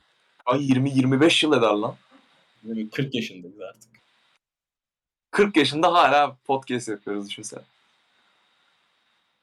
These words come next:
Speaker 2: Olmaması için
Speaker 1: Olur
Speaker 2: görmüyorum.
Speaker 1: yani.
Speaker 2: Desenizi esirgemeyin. Biz çok mutluyuz bu projeyi yapmaktan. Siz de mutluysanız süper.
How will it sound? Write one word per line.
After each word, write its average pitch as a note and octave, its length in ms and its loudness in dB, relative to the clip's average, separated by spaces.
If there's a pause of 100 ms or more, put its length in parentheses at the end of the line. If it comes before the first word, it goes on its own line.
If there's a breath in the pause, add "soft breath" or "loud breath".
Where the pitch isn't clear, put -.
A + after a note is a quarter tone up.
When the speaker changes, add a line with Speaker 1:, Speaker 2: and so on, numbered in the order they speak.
(160)
Speaker 2:
Olmaması G#3+ 460 4
için - 240 -8 (120)
Speaker 1:
Olur E3 140 0
Speaker 2:
görmüyorum. C3 260 -6
Speaker 1:
yani. A#2+ 100 -8
Speaker 2:
Desenizi F3+ 340 -6
esirgemeyin. F3+ 560 -4 (640)
Biz C#3+ 140 0
çok E3 220 -2
mutluyuz A2+ 360 -4
bu G#2+ 80 -8
projeyi A2 320 0
yapmaktan. G#2+ 560 -4 (640)
Siz C#3+ 240 0
de C#3+ 40 6
mutluysanız C#3 720 0 (220)
süper. - 500 -16